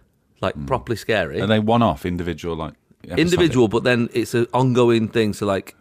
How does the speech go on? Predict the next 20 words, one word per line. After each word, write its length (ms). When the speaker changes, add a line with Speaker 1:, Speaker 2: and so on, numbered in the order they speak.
Speaker 2:
Yeah. 240
Speaker 1:
by 180
episode 320
four, 380
he 100
goes 160
back 180
to 100
episode 260
one 200
and 80
says, 240
"We've 160
had 240
more 220
information 500
about 160
this 200
one 160
now." 200